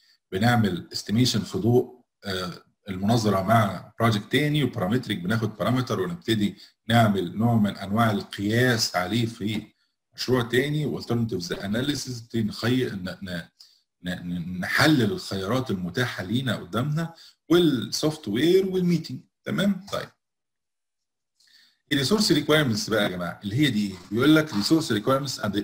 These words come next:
identifies the types and the quantities of resources required for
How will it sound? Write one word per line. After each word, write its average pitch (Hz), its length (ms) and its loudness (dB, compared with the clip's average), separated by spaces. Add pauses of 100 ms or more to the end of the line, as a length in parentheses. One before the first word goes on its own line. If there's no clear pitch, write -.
identifies 101 840 -4 (520)
the 113 140 2
types 175 500 6
and 107 260 0
the 104 40 0 (120)
quantities 143 580 0
of 98 160 -2
resources 110 640 -2
required 123 640 0 (120)
for 95 240 2